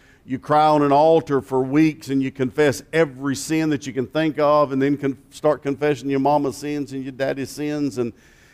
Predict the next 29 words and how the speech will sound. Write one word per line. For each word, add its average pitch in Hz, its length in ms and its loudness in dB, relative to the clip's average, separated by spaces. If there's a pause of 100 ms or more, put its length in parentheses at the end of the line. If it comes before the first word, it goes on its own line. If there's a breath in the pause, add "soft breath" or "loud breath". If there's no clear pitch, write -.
and 131 180 2
then 135 800 0
even 147 320 2
make 151 220 4
up 160 180 2
a 120 60 -6
few 131 280 -4
just 135 280 -4
in 143 80 -2
case 151 280 0
you 127 80 -4
miss 170 380 2
something, 131 480 0
and 131 180 -2
then 165 240 4
you 151 140 -4
can 143 160 -2
be 147 140 2
filled. 147 420 2
That's 151 260 0
not 151 680 2
Scripture. 170 720 -2 (1600)
We're 151 180 4
filled 185 300 4
with 180 100 4
the 151 100 4
Holy 156 280 6
Spirit 156 580 2
by 147 460 4